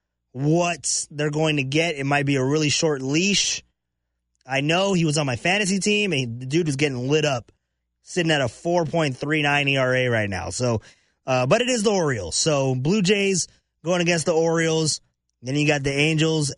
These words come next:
and the Mariners and the Dodgers against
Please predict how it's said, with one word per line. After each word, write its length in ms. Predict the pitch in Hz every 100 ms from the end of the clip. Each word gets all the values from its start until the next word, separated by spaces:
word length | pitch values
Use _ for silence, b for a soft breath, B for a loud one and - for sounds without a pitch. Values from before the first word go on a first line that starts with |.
| 143
and 340 | 151 160 160
the 60 | 156
Mariners 880 | 160 160 160 156 156 156 147 - - _ _ _ _ _ _ _ _ _ _ _
and 560 | 131 135 131 131 127 127 _ _ _ _ _ _ _ _
the 180 | - 131
Dodgers 880 | 143 127 143 143 135 135 127 - - _ _ _ _ _ _ _ _ _
against 640 | 135 123 127 120 113 -